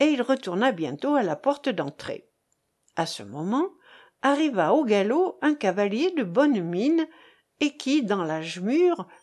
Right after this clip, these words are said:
paraissait très vert encore. L'aubergiste courut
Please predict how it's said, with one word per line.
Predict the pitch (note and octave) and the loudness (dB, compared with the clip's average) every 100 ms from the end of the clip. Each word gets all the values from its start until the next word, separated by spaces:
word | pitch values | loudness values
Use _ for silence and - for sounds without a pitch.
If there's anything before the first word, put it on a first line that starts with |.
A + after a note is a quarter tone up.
| _ | _
paraissait | G#3 B3 C4+ G4 | -2 -2 0 -2
très | F#4+ - A#3 | -4 -4 -2
vert | G#3+ E3+ F3 F3 F3 | 0 2 2 2 -2
encore. | F3 F3+ E3 E3 F#3 - _ _ _ _ - - | -6 -2 -2 -2 -6 -20 _ _ _ _ -20 -6
L'aubergiste | G#3 G#3+ F#3 G3+ D#3+ G3 F#3 - | 2 4 4 0 -4 -8 -8 -10
courut | E3+ - C4+ A#3 G#3+ | -14 -2 -2 0 -2